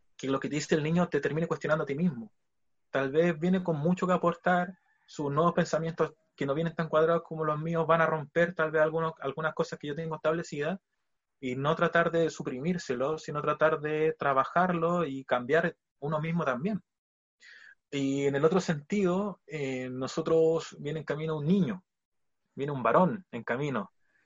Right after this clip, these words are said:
Eh, ¿cómo lo hacemos? ¿Cómo hacemos con, no sé, tal vez como, eh, se, se ponen en juego mucha-, muchas cosas, eh, el, el rol de lo masculino, ¿cachai? Que,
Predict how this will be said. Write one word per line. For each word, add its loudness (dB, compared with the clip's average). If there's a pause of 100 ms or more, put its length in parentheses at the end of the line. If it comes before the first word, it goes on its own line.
(240)
Eh, -2
¿cómo 0
lo 2
hacemos? -4 (800)
¿Cómo 4
hacemos 2
con, -4 (760)
no -2
sé, 6
tal 4
vez 6
como, 4 (300)
eh, -6
se, -4
se -4
ponen 0
en -6
juego 2
mucha-, 0 (260)
muchas -4
cosas, -4 (160)
eh, -4
el, -4
el -4
rol 4
de 2
lo 0
masculino, -2 (640)
¿cachai? -6
Que, -4